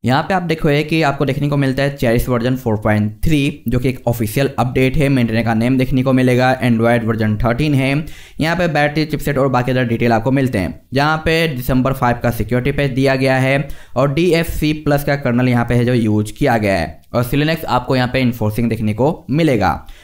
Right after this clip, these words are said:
बैक की ओर आने के बाद आपको देखने को मिलता है सिस्टम, जहाँ पे जेस्चर्स वगैरह दिए गए हैं, जहाँ पे वही सारे कॉमन ऑप्शन आपको जो देखने को मिलते हैं। यहाँ पे सेटिंग के अंदर आते हैं तो यहाँ पे मिलता है space under the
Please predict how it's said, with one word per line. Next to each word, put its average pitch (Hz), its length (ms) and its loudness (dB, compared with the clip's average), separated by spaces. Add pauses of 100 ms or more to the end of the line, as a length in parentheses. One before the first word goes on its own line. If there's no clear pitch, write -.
(140)
बैक 147 240 0
की 202 80 0
ओर 185 60 0
आने 180 200 0
के 175 100 -2
बाद 170 220 0
आपको 151 240 0
देखने 143 240 -2
को 139 100 0
मिलता 120 300 0
है 110 100 2
सिस्टम, 147 580 -2
जहाँ 127 280 2
पे 127 260 0
जेस्चर्स 113 440 -2
वगैरह 131 220 0
दिए 127 240 0
गए 127 140 2
हैं, 131 300 0 (220)
जहाँ 147 140 0
पे 165 80 0
वही 175 140 2
सारे 175 200 0
कॉमन 139 340 0
ऑप्शन 123 320 -2
आपको 127 220 0
जो 127 100 0
देखने 120 280 -2
को 135 100 0
मिलते 147 280 0
हैं। 101 340 -2 (260)
यहाँ 175 180 0
पे 196 80 -2
सेटिंग 170 320 -2
के 175 40 0
अंदर 175 140 0
आते 156 260 0
हैं 156 120 -2
तो 156 80 -4
यहाँ 147 160 0
पे 147 100 -2
मिलता 147 320 0
है 147 440 -2 (460)
space 175 460 -2
under 147 240 2
the 127 120 0